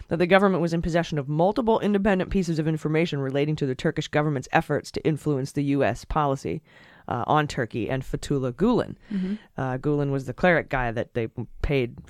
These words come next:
Speaker 1: fifteen million dollars to kidnap, paid Flynn, tried to pay Flynn fifteen million dollars to kidnap and extradite on his own, not through the government.
Speaker 2: <laughs>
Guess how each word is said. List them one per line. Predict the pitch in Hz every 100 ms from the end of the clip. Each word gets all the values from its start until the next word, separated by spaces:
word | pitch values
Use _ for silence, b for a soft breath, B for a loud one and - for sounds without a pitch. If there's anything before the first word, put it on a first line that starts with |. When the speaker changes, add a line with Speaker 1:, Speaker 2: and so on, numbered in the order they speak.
| -
Speaker 1:
fifteen | 139 - 139 127
million | 123 123
dollars | 120 117 120
to | 131
kidnap, | - 120 110 104 B B B B -
paid | 165 131
Flynn, | - 156 117
tried | 123 135 131
to |
pay | - 101
Flynn | - 90
fifteen | - 113 123 120
million | 123 117
dollars | 120 113
to | 120
kidnap | - 139 127 127
and | 123
extradite | 147 - 117 110 - B B B B
on | 143
his | 143
own, | 147 120 117
not | 135 - _ -
through | 147
the | 117
government. | 135 120 104
Speaker 2:
<laughs> | -